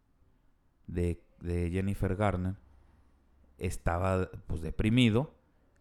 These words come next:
Este tipo de recibimiento lo deprime más.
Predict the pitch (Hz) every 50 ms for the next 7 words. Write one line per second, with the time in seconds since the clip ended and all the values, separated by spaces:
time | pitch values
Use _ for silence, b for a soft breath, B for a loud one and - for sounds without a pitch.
0 | _ _ _ _ _ _ _ _ _ _ - _ _ _ _ _ - 101 101 -
1 | - - 107 98 - 110 107 - - 117 110 104 95 95 95 - - 101 98 101
2 | 101 104 107 107 104 - 113 107 104 98 98 92 - 110 107 107 113 117 113 113
3 | 117 127 156 - - -